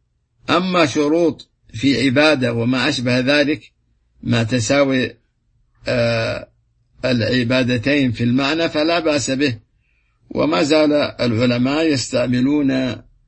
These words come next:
هذا، يقيسون بعض شروط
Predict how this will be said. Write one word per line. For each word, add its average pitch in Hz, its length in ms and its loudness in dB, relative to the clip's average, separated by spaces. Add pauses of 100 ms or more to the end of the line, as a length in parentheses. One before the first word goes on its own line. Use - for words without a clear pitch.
(580)
هذا، 131 760 0 (760)
يقيسون 135 1080 0 (640)
بعض 135 440 2 (1120)
شروط 135 520 -2